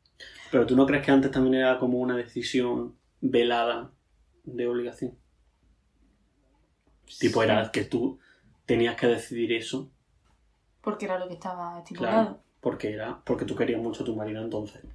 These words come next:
Speaker 1: tenías
Speaker 2: Sí.
Speaker 1: que cuidarle a los hijos.
Speaker 2: Sí, sí, sí. Pero ahora, menos mal, ya no es así.
Speaker 1: No.
Speaker 2: Yo no hago esto porque mi marido se merece esto.
Speaker 1: Ahora también hay un peligro muy grande, que es, tengo un trabajo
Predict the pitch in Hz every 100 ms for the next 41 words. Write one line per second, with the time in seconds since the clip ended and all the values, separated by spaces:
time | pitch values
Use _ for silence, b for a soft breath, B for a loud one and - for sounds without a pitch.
0 | - - _ - 110 113 - 110 107 104
1 | 101 123 - - - _ _ _ _ -
2 | 180 165 160 - _ _ _ _ - -
3 | 202 190 180 - _ _ 196 180 170 180
4 | 180 180 185 185 190 185 180 196 202 196
5 | 175 196 - _ _ _ 117 107 104 _
6 | _ _ 208 208 202 190 190 - 180 190
7 | 180 185 175 165 165 180 175 165 160 -
8 | 156 151 160 - 143 - - - _ _
9 | _ - - 139 147 143 127 143 127 131
10 | 135 135 135 135 131 127 127 120 127 127
11 | 113 139 - _ _ _ _ _ _ _
12 | _ _ _ _ 123 120 120 - - _
13 | _ - 135 151 143 147 160 - 180 -